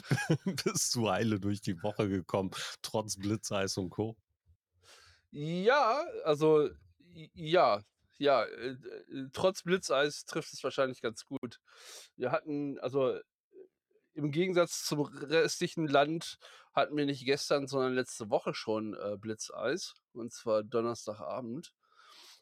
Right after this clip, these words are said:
Speaker 1: Und, ähm, tatsächlich minus null Komma fünf, minus ein Grad und Regen.
Speaker 2: Ups.
Speaker 1: Ähm,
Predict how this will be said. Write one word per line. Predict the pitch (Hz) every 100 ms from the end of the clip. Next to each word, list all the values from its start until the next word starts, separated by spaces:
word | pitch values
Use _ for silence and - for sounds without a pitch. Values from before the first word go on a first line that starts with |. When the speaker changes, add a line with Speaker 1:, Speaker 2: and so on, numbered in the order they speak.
| _ _
Speaker 1:
Und, | 110 113 113 113 113 - -
ähm, | 110 110 113 113 107
tatsächlich | 131 - 131 139 151
minus | 156 160 -
null | 151
Komma | 160 151 131
fünf, | - 165 -
minus | 143 131
ein | - 123 143
Grad | 117 123 - _
und | 127 123 113
Regen. | 120 139 131 104 139 320 - _ _ _ _ _ _ _ _ _ _
Speaker 2:
Ups. | 107 104 - _ _ - 85 - _ _ _
Speaker 1:
Ähm, | 127 135 135 131 127 127